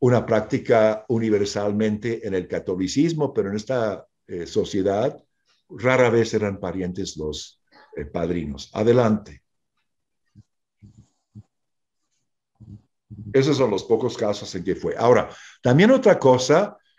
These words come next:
y esto nos va a hablar con más detalle esto, eh, David Carvajal el jueves, que él,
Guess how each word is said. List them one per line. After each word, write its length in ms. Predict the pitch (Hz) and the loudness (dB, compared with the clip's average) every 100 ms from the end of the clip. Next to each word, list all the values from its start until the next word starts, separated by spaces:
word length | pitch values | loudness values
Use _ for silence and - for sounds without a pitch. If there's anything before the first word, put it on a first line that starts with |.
| - | -4
y 220 | 139 139 | 2 4
esto 560 | 156 - 214 190 147 - | 2 2 4 6 4 2
nos 240 | 120 113 107 | 0 -2 2
va 120 | 135 | 2
a 40 | |
hablar 360 | 139 139 139 135 | 2 4 4 2
con 200 | 120 113 | -2 -2
más 220 | 117 123 | -4 -4
detalle 800 | 131 - 110 113 117 117 104 101 | -6 -4 -2 -2 -2 -2 -4 -6
esto, 720 | 95 - 123 123 110 101 - _ _ _ _ | -10 -6 0 2 2 0 -4 _ _ _ _
eh, 680 | 95 90 90 92 92 92 90 90 - - | -4 0 0 0 -2 -2 -6 -10 -12 -2
David 360 | 110 117 123 | 2 4 2
Carvajal 680 | 127 113 110 95 110 113 127 | 2 0 0 -2 0 0 0
el 140 | 95 | -2
jueves, 720 | 90 110 104 117 185 - - - _ _ _ _ | -2 -2 0 0 -4 -8 -18 -20 _ _ _ _
que 120 | 127 | 0
él, 140 | 120 | 0